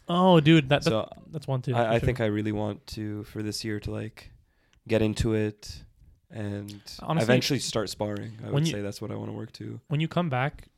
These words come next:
Speaker 1: I, I'm open to checking out the one that we were thinking about and actually seeing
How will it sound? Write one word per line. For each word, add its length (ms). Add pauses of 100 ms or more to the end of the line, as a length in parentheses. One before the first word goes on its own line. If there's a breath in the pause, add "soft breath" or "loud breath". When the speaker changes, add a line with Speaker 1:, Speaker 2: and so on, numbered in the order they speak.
(160)
Speaker 1:
I, 280
I'm 360
open 300
to 540 (220)
checking 300
out 100
the 80
one 80
that 80
we 60
were 80
thinking 320
about 280
and 80
actually 280
seeing 480